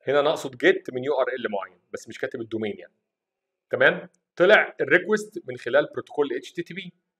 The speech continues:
فهو بيطلع اتش تي تي بي ريكوست هاندلر هنا بيعالج اليو ار ال اللي جاي لي، عارف ايه البيانات اللي انا باعتها، وعارف انا عايز اوصل لايه، بيبدا بقى يتعامل هنا،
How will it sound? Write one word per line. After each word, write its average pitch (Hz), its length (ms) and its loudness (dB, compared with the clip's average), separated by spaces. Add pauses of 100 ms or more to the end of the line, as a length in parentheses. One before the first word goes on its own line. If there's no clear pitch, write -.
(160)
فهو 123 100 4
بيطلع - 260 0
اتش - 160 -10
تي - 60 -20
تي 151 80 -8
بي 165 120 2
ريكوست 175 440 -2
هاندلر 160 460 0
هنا 180 100 -2
بيعالج 147 480 2
اليو 139 240 -2
ار 139 60 0
ال 151 180 -8
اللي 131 120 -8
جاي 117 180 0
لي، 107 140 -18 (560)
عارف 143 340 2
ايه 151 300 -2
البيانات 127 420 -4
اللي 135 120 -8
انا 143 80 -2
باعتها، 170 540 -2 (500)
وعارف 147 360 4
انا 135 100 -4
عايز 147 180 0
اوصل 143 340 -2
لايه، 143 340 -6 (280)
بيبدا 170 280 4
بقى 156 180 4
يتعامل 139 460 0
هنا، 156 300 -4